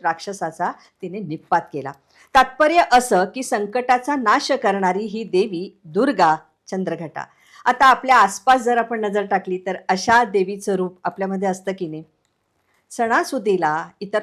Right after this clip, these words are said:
अनेक कार्यक्रमांमध्ये आपलं घर बाजूला ठेवून सगळ्यांचं रक्षण करणाऱ्या, सुरक्षा करणाऱ्या महिला पोलीस हे दुर्गेचं रूप नाही का? अशाच पराक्रमी दुर्गेला आज आम्ही आपल्याला भेटवत आहोत. Superintendent of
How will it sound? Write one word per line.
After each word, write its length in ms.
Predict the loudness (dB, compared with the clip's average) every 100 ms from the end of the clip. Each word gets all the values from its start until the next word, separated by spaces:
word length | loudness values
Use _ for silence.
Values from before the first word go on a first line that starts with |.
| -4
अनेक 360 | -4 -2 -2 -2
कार्यक्रमांमध्ये 1000 | 0 0 0 -4 -4 -6 -8 -6 -6
आपलं 460 | -4 -6 -6 -6 -6
घर 220 | -4 -4
बाजूला 440 | -2 -2 -2 -2 -4
ठेवून 440 | -4 -8 -8 -10 -16 _ _ _ -10
सगळ्यांचं 600 | -6 -4 -2 -2 -2 -2
रक्षण 400 | -2 -4 -6 -4
करणाऱ्या, 520 | -2 -2 -4 -4 -4
सुरक्षा 480 | -4 -6 -6 -4 -4
करणाऱ्या 540 | -4 -8 -6 -6 -8 -10 -16
महिला 360 | -12 -4 -2
पोलीस 440 | -2 -4 -4 -8 -8
हे 60 | -4
दुर्गेचं 440 | -4 -2 -4 -4
रूप 220 | -8 -8
नाही 200 | -8 -8
का? 180 | -10 -14 -16 _ _ _ _ _ _ _ _ _ _ -6
अशाच 360 | -2 2 2 2
पराक्रमी 580 | 0 0 0 0 0
दुर्गेला 460 | 0 0 2 4 6
आज 200 | 4 4
आम्ही 220 | 2 0
आपल्याला 340 | -2 0 0 0
भेटवत 440 | -2 -4 -2 -2
आहोत. 220 | -2 -4 -8 _ _ _ -6
Superintendent 640 | 0 2 2 0 -2 0
of 120 | 0